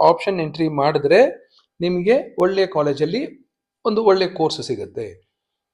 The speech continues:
ಕಂಪ್ಯೂಟರ್ ಸೈನ್ಸ್ ಒಳ್ಳೇದು ಕೆಟ್ಟದ್ದು ಅಂತಲ್ಲ, ಅದಕ್ಕೆ ಡಿಮ್ಯಾಂಡ್ ಇದೆ, ಎಲ್ಲರೂ ಆ ಕಡೆ ನುಗ್ತಾ ಇದ್ದಾರೆ, "ಕುರಿಗಳು ಸರ್, ನಾವು ಕುರಿಗಳು" ಅಂತ ಕುರಿಗಳು ಹೋದಿದ್ದ ದಾರಿಯಲ್ಲೇ ನೋ-, ಎಲ್ಲರೂ ಹೋಗ್ತಿದ್ದಾರೆ.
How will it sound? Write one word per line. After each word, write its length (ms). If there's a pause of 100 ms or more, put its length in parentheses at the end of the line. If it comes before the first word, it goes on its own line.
(220)
ಕಂಪ್ಯೂಟರ್ 380
ಸೈನ್ಸ್ 280
ಒಳ್ಳೇದು 460
ಕೆಟ್ಟದ್ದು 400
ಅಂತಲ್ಲ, 260
ಅದಕ್ಕೆ 180
ಡಿಮ್ಯಾಂಡ್ 400
ಇದೆ, 160
ಎಲ್ಲರೂ 360
ಆ 40
ಕಡೆ 220
ನುಗ್ತಾ 300
ಇದ್ದಾರೆ, 200
"ಕುರಿಗಳು 480
ಸರ್, 200
ನಾವು 160
ಕುರಿಗಳು" 420
ಅಂತ 200
ಕುರಿಗಳು 360
ಹೋದಿದ್ದ 320
ದಾರಿಯಲ್ಲೇ 560
ನೋ-, 300
ಎಲ್ಲರೂ 320
ಹೋಗ್ತಿದ್ದಾರೆ. 440